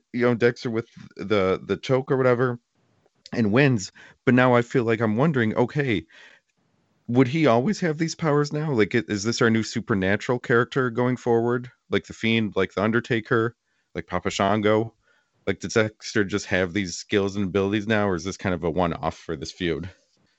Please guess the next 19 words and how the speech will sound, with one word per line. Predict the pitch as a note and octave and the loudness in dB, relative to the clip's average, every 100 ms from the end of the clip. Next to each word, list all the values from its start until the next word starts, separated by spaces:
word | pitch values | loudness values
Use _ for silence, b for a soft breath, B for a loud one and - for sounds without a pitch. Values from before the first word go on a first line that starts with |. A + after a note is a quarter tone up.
| _ | _
And | A#2 | 4
then | B2 | 6
where | B2 | 6
does | C#3 B2+ | 4 2
Cameron | - C3+ C#3 F#2+ | 0 0 0 0
go | E2+ | -4
from | - E2+ | -4 -6
here? | D2 | -4
Do | D#2+ F#2+ | -6 -6
you | |
just | F2+ G2 | -4 -4
have | G2 E2+ | -2 -2
him | F#2 | -2
be, | F2+ | -2
like, | F2+ F2 | 0 -2
scared | - - F2+ E2+ F#2 | -4 -6 0 0 2
all | G2 | 0
the | G2+ | -2
time? | G#2+ A#2 C3 D3 | -2 -2 0 -2